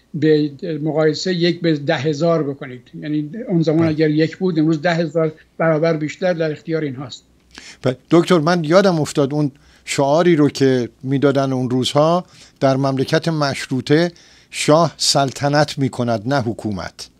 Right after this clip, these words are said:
Speaker 1: بله.
Speaker 2: و این رو مرتب تکرار می‌کردن.
Speaker 1: بله.
Speaker 2: اه، صحبت کردین راجع به کارتر و، اه، کاری که کرد، یعنی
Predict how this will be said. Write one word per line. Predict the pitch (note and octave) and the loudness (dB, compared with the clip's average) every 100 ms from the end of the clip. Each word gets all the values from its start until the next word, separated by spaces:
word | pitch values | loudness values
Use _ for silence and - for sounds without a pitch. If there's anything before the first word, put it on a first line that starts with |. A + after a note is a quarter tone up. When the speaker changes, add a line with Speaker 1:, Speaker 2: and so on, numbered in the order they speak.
| _ _ _ _ D#3+ | _ _ _ _ -10
Speaker 1:
بله. | D#3+ E3+ C3+ A2 | -6 -6 -6 -2
Speaker 2:
و | C3 | 0
این | D3+ D3+ | 2 4
رو | |
مرتب | E3 D3+ C#3 B2 D#3 | 4 4 4 2 0
تکرار | D3+ D3+ - F3 D3+ | 2 0 2 2 2
می‌کردن. | B2+ A#2+ G#2 G2 - - - - - _ _ | 0 -2 -4 -6 -12 -20 -20 -20 -20 _ _
Speaker 1:
بله. | C#3+ C#3 B2+ | -12 -12 -6
Speaker 2:
اه، | C#3 C3 C3+ E3+ _ _ - - F3 | -2 0 -2 -8 _ _ -20 -12 -6
صحبت | - F3 G#3+ A#3 | 2 4 4 4
کردین | G3+ G3+ G3 | 4 4 4
راجع | F3 D3+ | 4 4
به | F3+ | 4
کارتر | F3+ - D3 C3 - D3+ B2+ G#2 | 2 2 4 4 4 2 2 0
و، | B2+ B2 A#2 _ _ _ _ | 0 0 -4 _ _ _ _
اه، | D3 C3 B2+ A#2+ A2+ C3 - _ _ _ _ _ - - - - | -6 -4 -4 -4 -8 -12 -20 _ _ _ _ _ -20 -20 -20 -10
کاری | - D#3+ E3+ | 2 2 4
که | D#3+ | 0
کرد، | D3 D#3 D#3 D3+ C#3 | 0 0 0 0 -2
یعنی | C#3+ C3+ C#3+ C#3+ | -2 0 0 0